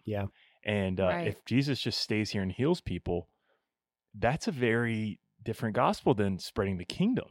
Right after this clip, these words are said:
Speaker 2: But if he goes out, I mean, that is continuing the work of God. So I,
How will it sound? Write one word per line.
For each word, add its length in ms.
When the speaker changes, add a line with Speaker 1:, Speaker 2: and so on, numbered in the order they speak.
Speaker 2:
But 100
if 80
he 80
goes 320
out, 300
I 60
mean, 200
that 220
is 160
continuing 600
the 80
work 260
of 120
God. 400
So 100
I, 140